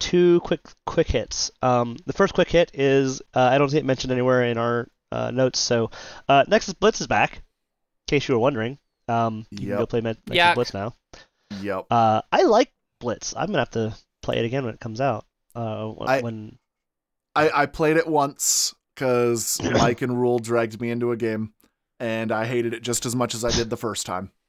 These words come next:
Speaker 2: It is
Speaker 3: Yeah.
Speaker 2: not my cup of tea.
Speaker 1: It's,
Speaker 3: I'm
Speaker 1: it's
Speaker 3: not
Speaker 1: a,
Speaker 3: even gonna bother.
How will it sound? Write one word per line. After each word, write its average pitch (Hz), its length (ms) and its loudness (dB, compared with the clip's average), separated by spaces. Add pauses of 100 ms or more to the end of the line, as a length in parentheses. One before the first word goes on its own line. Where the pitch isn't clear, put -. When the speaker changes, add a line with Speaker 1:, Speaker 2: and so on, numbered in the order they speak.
(160)
Speaker 2:
It 107 100 -10
is 101 300 -10
Speaker 3:
Yeah. 233 260 6
Speaker 2:
not 113 240 -4
my 117 140 -2
cup 117 200 -8
of 117 80 -10
tea. 90 280 -12 (520)
Speaker 1:
It's, 185 160 2
Speaker 3:
I'm 202 160 4
Speaker 1:
it's 190 40 6
Speaker 3:
not 202 140 8
Speaker 1:
a, - 40 8
Speaker 3:
even 196 120 0
gonna 190 120 2
bother. 175 440 2